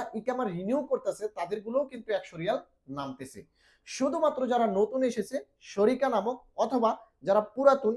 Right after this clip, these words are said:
শরিকা নামক আছে তাদের মক্তব আমিল কিন্তু বর্তমানে ইফা প্ল্যাটফর্ম থেকে উঠতেছে না, একটু সিস্টেম প্রবলেম হচ্ছে।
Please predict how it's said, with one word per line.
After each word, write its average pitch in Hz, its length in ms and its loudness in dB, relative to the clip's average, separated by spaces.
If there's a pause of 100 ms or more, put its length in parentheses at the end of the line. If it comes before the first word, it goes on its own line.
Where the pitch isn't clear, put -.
(160)
শরিকা 233 400 2
নামক 202 200 -2 (200)
আছে 220 200 -6 (460)
তাদের 214 280 4 (120)
মক্তব 196 340 -2
আমিল 190 240 -4
কিন্তু 180 160 -12 (120)
বর্তমানে 175 360 -4 (200)
ইফা 226 160 -2 (100)
প্ল্যাটফর্ম 170 400 -6 (100)
থেকে 165 160 -6 (280)
উঠতেছে 196 440 -6
না, 185 60 4 (200)
একটু 170 140 -12 (120)
সিস্টেম 160 320 -2 (480)
প্রবলেম 123 340 0
হচ্ছে। 107 220 -14